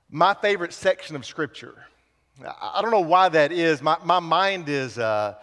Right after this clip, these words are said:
uh, very analytical, and I like things to be straightforward. And so when it comes to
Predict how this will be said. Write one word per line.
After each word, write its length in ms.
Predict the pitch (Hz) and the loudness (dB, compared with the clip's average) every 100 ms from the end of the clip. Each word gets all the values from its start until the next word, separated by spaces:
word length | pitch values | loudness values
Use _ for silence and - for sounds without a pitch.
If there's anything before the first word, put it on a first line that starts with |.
| - _ | -20 _
uh, 160 | 104 104 | -18 -10
very 320 | 120 165 135 - - - | -4 -2 -2 -8 -8 0
analytical, 760 | 180 147 143 208 208 208 202 | 2 2 0 0 0 -2 0
and 100 | 143 | 2
I 100 | 151 | 4
like 220 | 175 170 | 4 2
things 260 | 185 175 156 | 0 -6 -8
to 80 | 143 | -10
be 120 | 135 | -10
straightforward. 800 | - - 190 190 - 196 190 180 | -10 -4 -2 -2 -4 -4 -2 -2
And 100 | 156 | -2
so 140 | 180 | -2
when 160 | 170 175 | -2 -2
it 100 | 170 | -4
comes 400 | 190 226 247 - | -4 -4 -4 -10
to 320 | 185 160 147 | -6 -4 -4